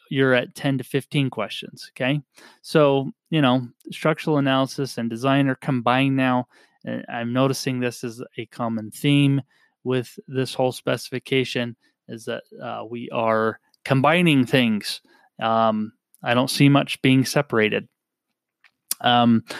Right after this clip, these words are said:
another thing that I'm noticing is in general, and I've listed this as number four, but in general, the overall number of questions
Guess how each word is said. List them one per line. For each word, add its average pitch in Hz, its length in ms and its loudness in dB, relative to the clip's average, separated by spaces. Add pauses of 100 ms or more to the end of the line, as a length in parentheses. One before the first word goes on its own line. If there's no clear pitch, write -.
(240)
another 170 340 4
thing 147 720 4
that 127 520 2 (200)
I'm 120 320 2
noticing 123 640 -2
is 127 580 2 (160)
in 131 260 0
general, 156 760 2 (420)
and 120 120 -2
I've 120 120 -2
listed 151 260 -2
this 139 220 2
as 113 320 -4
number 135 300 2
four, - 560 -6 (380)
but 143 180 2
in 143 220 0
general, 147 540 6
the 139 280 -2
overall 165 800 4 (120)
number 147 340 4
of - 140 -4
questions 117 960 -6